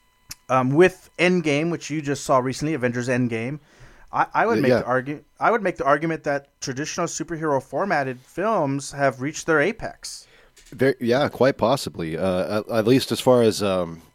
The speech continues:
Speaker 2: the, the box office numbers that they've been getting. Uh,
Speaker 1: Right.
Speaker 2: I, I really would be, uh, surprised to see a, um,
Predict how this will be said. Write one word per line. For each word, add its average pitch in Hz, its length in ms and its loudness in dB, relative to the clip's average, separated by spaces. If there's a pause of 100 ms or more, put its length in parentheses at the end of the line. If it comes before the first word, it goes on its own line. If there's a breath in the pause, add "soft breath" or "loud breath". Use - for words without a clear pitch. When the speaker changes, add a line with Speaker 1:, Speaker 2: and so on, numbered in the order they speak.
(300)
Speaker 2:
the, 98 200 -2
the 90 100 -8
box 117 320 2
office 98 300 -6
numbers 92 240 -6
that 90 80 -10
they've 90 140 -8
been 80 180 -10
getting. 92 340 -6 (500 loud breath)
Uh, 92 380 0 (100)
Speaker 1:
Right. 104 300 -2 (200)
Speaker 2:
I, - 20 -12
I 104 140 0
really 113 360 2
would 104 300 2
be, 98 260 -2
uh, 92 140 2
surprised 101 540 0
to 87 60 -6
see 92 380 -2
a, 85 260 -4
um, 78 380 -8